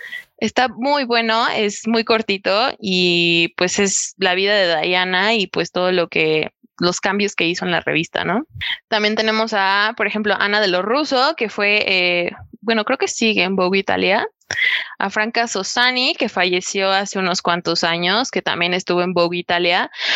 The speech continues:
pero ella, por ejemplo, sí marcó un antes y después porque ella hacía shoots muy controversiales. Entonces,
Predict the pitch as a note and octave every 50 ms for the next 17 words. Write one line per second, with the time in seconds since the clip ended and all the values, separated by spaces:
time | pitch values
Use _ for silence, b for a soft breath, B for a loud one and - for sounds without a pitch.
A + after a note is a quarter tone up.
0 | B B B B _ - A3 G#3+ A3 A#3 C4+ C4+ A#3+ G3+ - - G#3+ G#3+ G3+ G#3+
1 | G#3+ G#3 A#3+ - A#3 A3+ G#3 G#3 G#3 - G#3 G3+ G#3 G3+ F#3+ G3 G3 G3+ G3+ G3+
2 | A3 G3+ F3 F#3 - - - A#3+ A#3+ A3+ A#3 D4 - - A3+ G#3 G#3 - G3 G3
3 | G3+ G3 G3 G3+ G3+ F#3+ - - - F3+ F#3+ - - G3+ G3+ F#3+ G3 G3+ - -
4 | - B3 A3+ A3+ A#3 - - - A#3 A#3 A3 G#3 - G3+ G#3 G#3 - E3+ E3 E3+
5 | E3+ - - F#3+ F3+ F3 E3 - - - - - - - - F#3 F#3+ - F#3 F#3
6 | F#3 G3 - F#3+ F#3+ F#3+ - -